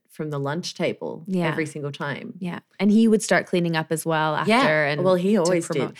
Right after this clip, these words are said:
Speaker 2: Yeah, that's true. He
Speaker 1: interestingly.
Speaker 2: always did. Yeah.
Speaker 1: Mm.
Speaker 2: But yeah, um, yeah, these are the kinds of things that, yeah. So I think those are these problematic things. I think these small little det-, I feel like almost, and by the way, feel free to, you know, send me a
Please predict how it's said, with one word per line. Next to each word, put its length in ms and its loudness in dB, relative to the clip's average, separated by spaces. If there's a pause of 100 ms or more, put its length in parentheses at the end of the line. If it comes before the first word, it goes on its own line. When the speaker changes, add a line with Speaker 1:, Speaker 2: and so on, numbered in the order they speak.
(120)
Speaker 2:
Yeah, 140 2
that's 220 0
true. 160 -4
He 40 0
Speaker 1:
interestingly. 240 -4
Speaker 2:
always 260 -6
did. 220 -10
Yeah. 240 -8
Speaker 1:
Mm. 40 -20 (480)
Speaker 2:
But 220 4
yeah, 420 2
um, 680 0 (320)
yeah, 340 0 (280)
these 300 0
are 140 6
the 100 2
kinds 260 0
of 80 -2
things 380 0
that, 280 0 (220)
yeah. 260 4 (140)
So 140 4
I 40 4
think 220 0
those 420 6
are 180 4
these 260 0
problematic 840 0 (160)
things. 460 -2
I 80 0
think 140 0
these 200 0 (280)
small 360 4
little 220 4
det-, 340 -2
I 80 2
feel 220 2
like 220 4 (260)
almost, 840 4 (100)
and 160 6
by 160 6
the 100 6
way, 380 4
feel 240 2
free 260 2
to, 500 2
you 60 -2
know, 140 2
send 260 2
me 120 4
a 160 0